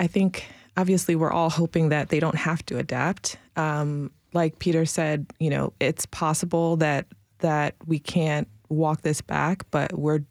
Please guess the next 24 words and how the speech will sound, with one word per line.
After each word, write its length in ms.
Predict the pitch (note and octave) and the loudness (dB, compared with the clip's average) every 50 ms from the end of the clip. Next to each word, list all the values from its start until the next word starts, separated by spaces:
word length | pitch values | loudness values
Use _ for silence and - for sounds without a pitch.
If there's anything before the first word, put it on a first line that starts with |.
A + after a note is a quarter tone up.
| _ - - | _ -10 -4
we, 300 | D3+ D#3 E3+ F#3 F#3+ - - - - - - | 0 2 2 2 2 0 -2 -6 -8 -4 -2
the 120 | E3 E3+ | 0 2
reason 380 | D#3 F3 G#3 A3+ G3 G3 E3 D#3 | 2 4 2 4 4 4 4 4
we're 160 | D#3 D3+ D3 | 4 2 0
here 640 | C#3+ - - - G3 G3+ F3 D#3 D3+ D#3 D#3+ F#3 - - - _ _ _ _ _ _ _ | 0 -2 -2 0 0 2 2 2 0 0 -2 -4 -6 -10 -18 _ _ _ _ _ _ _
to 220 | - - F#3 - - | -6 -4 -4 -2 0
amplify 520 | D#3+ E3+ F3+ F3+ F3 E3 - - D3+ D3+ | 2 2 2 2 2 0 2 0 0 2
this 180 | D3 D#3 C#3+ - | 2 0 0 0
conversation 800 | - - D#3 D3+ D3 C#3+ C#3+ - - E3 F3 E3+ - - D#3 | 0 0 0 2 0 0 -2 0 0 0 0 0 0 0 0
is 100 | C#3 C#3+ | 0 -2
to 140 | - - - | -2 -2 0
make 260 | D3+ D3 D3+ D3+ D3+ | 0 2 0 0 0
sure 280 | - - - D#3+ D#3+ D#3 | -2 -2 0 2 2 2
that 160 | D3 - - | 2 0 -2
people 320 | - - F3 E3+ - E3 - | -2 -4 -4 -2 -2 -2 -2
actually 360 | - D#3 D#3+ - - F3+ D#3+ D3+ | 0 -2 -2 -2 0 0 0 -2
do 340 | - - - F#3+ G3+ G#3 | -2 0 0 2 2 2
understand 760 | - F3 E3+ D#3+ D#3 D#3 D#3 - - D#3+ D3 D3 D3 D3 C#3+ - | 2 2 2 2 2 0 0 0 -2 -2 -2 0 -2 -2 -4 -4
the 100 | _ - | _ -4
potential 460 | D#3 - D#3 - - E3+ D#3+ D#3 - D3+ | -2 -2 -2 0 0 0 0 0 0 -2
consequences 800 | - - D#3 C#3+ D3 - - - - C#3 C#3 - - C#3+ C#3+ - | -2 -2 -2 -2 0 -2 -4 -4 -2 -2 -2 -2 -2 -4 -2 -2
of 140 | C#3+ C#3+ C#3 | -4 -4 -2
these 180 | C#3 C3+ C3+ | -2 -4 -4
decisions. 720 | - - C#3 - - D#3+ D#3+ - - - - D#3+ E3 - | -4 -6 -6 -6 -4 -4 -4 -4 -4 -4 -4 -4 -4 -6